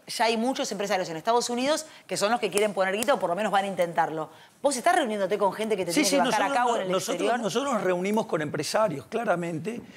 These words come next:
Speaker 1: ¿Y qué te
Speaker 2: Y u-
Speaker 1: dicen los empresarios a vos, Milei? ¿Te quieren como presidente?
Speaker 2: Y la verdad que están muy, muy motivados, porque cuando yo les explico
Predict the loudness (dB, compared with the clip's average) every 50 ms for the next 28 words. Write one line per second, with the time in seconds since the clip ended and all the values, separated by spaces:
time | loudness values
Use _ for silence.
0 | -18 -16 -10 -4 -2 0 4 4 4 6 4 2 0 -2 -4 -6 -6 -6 -6 -4
1 | -4 -4 -4 -4 -6 -6 -4 -4 -2 -2 -2 -4 -6 -6 -2 2 4 4 4 4
2 | -2 -2 0 2 0 0 0 -2 -4 -4 -4 -6 -6 -2 0 0 0 0 0 0
3 | -2 -2 -2 -6 -6 0 2 2 2 4 4 2 4 4 2 4 4 2 2 4
4 | 0 0 0 0 0 0 0 0 0 -2 0 0 2 2 2 0 -2 -6 -8 -4
5 | 0 2 2 2 4 2 0 0 0 2 4 4 4 4 0 -4 -6 -8 -6 -6
6 | -8 -6 -6 -6 -6 -6 -4 -2 -2 0 0 0 0 -2 -2 -4 -4 -4 0 0
7 | 0 0 -2 -4 -4 -4